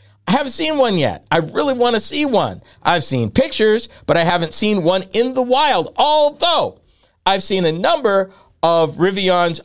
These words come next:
R one Ts and R one Ss out there. I've seen their trucks, and I've seen, um, their S U Vs. But then again, we're six,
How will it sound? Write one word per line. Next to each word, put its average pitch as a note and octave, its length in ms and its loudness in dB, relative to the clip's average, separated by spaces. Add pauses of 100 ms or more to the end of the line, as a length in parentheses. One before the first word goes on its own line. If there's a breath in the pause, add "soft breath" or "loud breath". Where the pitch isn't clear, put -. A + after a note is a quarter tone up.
R D#3 280 2
one F3 300 0
Ts A3+ 460 -2
and C#3+ 180 -4
R F#3 260 2
one F3 240 0
Ss A3+ 460 -2
out F3+ 220 0
there. G#3+ 320 0 (340 soft breath)
I've C#3 120 0
seen G#3 240 0
their G3 120 2
trucks, A#3+ 440 0
and D4+ 260 2
I've D4 160 0
seen, A#3+ 440 -2 (380 loud breath)
um, E3+ 300 0
their F#3 200 0
S E3+ 260 -2
U A3 100 -2
Vs. F#3+ 340 -2
But C#3 180 -4
then E3 140 0
again, E3+ 400 0 (220 soft breath)
we're E3 280 0
six, - 280 -4